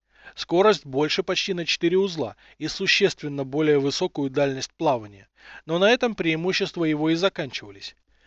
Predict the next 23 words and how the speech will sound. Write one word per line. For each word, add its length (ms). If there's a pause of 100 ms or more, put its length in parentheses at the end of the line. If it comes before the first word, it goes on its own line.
(200)
Японцы 460
в 80
концевых 460
башнях 420
имели 320
по 240
два 260
мощных 520
восьмидюймовых 880
орудия 500 (300)
вместо 480
шестидюймовок 840
на 140
Бервике. 480 (400)
Число 340
этих 240
последних 560
было 220
на 120
крейсерах 580
равно 320
по 120
четырнадцать. 800